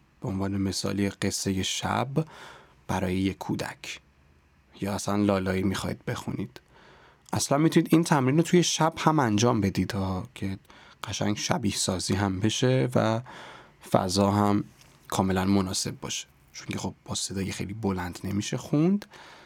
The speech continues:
و مجبوریم که با یک صدایی نزدیک به صدای سینه‌ای اون رو انجام بدیم اگر خود صدای سینه‌ای رو پیدا نکنیم. یه تمرین مناسب دیگه هم هامینگه.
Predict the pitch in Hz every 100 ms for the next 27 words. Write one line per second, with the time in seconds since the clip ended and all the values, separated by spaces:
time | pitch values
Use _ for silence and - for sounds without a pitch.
0 | - _ 127 104 101 101 95 - 110 120
1 | 143 - 139 135 123 117 123 - 104 104
2 | 120 117 98 98 101 120 123 117 117 123
3 | - - _ _ - - 95 92 - -
4 | 90 85 98 - - - - - 143 95
5 | 87 87 92 90 101 - - 95 95 -
6 | - 101 95 98 98 95 - - 95 -
7 | - - - - - - - - _ _
8 | _ - _ _ 247 - 233 208 208 208
9 | 185 165 - 190 185 170 165 180 - 120
10 | 107 98 90 -